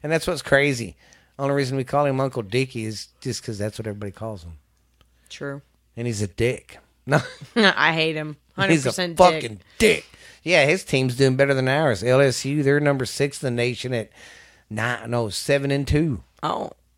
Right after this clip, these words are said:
Speaker 1: So,
Speaker 2: okay.
Speaker 1: yeah.
Speaker 2: He's bringing the heat.
Speaker 1: Yeah. Anyways, hope everybody's having a great week at work, or even if you went to work this week. I just worked, uh, Monday, Tuesday, and Wednesday.
Speaker 2: Yeah, some people were
Speaker 1: I
Speaker 2: off
Speaker 1: got
Speaker 2: a whole
Speaker 1: off
Speaker 2: week.
Speaker 1: at lunch.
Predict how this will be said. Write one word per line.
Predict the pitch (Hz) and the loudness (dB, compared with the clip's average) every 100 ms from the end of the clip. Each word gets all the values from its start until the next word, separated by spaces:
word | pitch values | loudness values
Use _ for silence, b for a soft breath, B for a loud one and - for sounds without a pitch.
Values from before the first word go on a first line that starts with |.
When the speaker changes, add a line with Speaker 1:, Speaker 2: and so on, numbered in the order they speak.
| _ _ 156 | _ _ -6
Speaker 1:
So, | 196 139 | 0 0
Speaker 2:
okay. | 151 170 196 160 | 0 -2 -8 -4
Speaker 1:
yeah. | 147 170 185 139 196 | 0 0 -2 -8 -14
Speaker 2:
He's | 170 | -18
bringing | 156 185 185 185 | -6 -2 0 0
the | 175 | -2
heat. | 190 226 220 - _ - | -2 -6 -10 -14 _ -6
Speaker 1:
Yeah. | 135 156 196 190 185 - B B B 247 202 B _ _ _ B B B B B | 0 4 4 2 0 -6 B B B -16 -18 B _ _ _ B B B B B
Anyways, | - 175 151 135 143 175 - - - | 2 4 6 6 4 4 -2 -10 0
hope | 165 175 | 0 4
everybody's | 151 143 151 135 | 4 6 4 2
having | 143 147 151 143 | 4 4 4 0
a | 123 | -2
great | 120 139 147 | 2 2 2
week | 143 143 135 | 0 -2 -2
at | 120 | 0
work, | 135 160 180 160 | 4 4 4 2
or | 170 | 2
even | 214 220 | 2 2
if | 226 233 | 0 0
you | 240 | -2
went | 294 262 | -2 -2
to | 160 | 0
work | 131 120 | 0 0
this | 120 107 | -4 -6
week. | 120 101 98 143 | -6 -8 -4 0
I | 190 | 0
just | 175 - | 0 0
worked, | 143 143 131 - | 2 2 0 -2
uh, | 131 127 127 120 117 | 0 0 0 -2 -2
Monday, | 135 147 143 | -2 -2 -2
Tuesday, | 127 135 127 123 120 | -4 -6 -4 -2 -2
and | 117 110 | -2 -6
Wednesday. | 107 92 - - - | -10 -12 -16 -14 -6
Speaker 2:
Yeah, | 180 | -4
some | - 220 | -2 -2
people | 254 262 294 | -2 -2 0
were | 269 220 | 2 6
Speaker 1:
I | 196 | 6
Speaker 2:
off | 196 | 6
Speaker 1:
got | 131 | 4
Speaker 2:
a | |
whole | - - | 4 2
Speaker 1:
off | |
Speaker 2:
week. | 151 143 | 0 0
Speaker 1:
at | |
lunch. | 113 113 101 - | 0 -2 -6 -16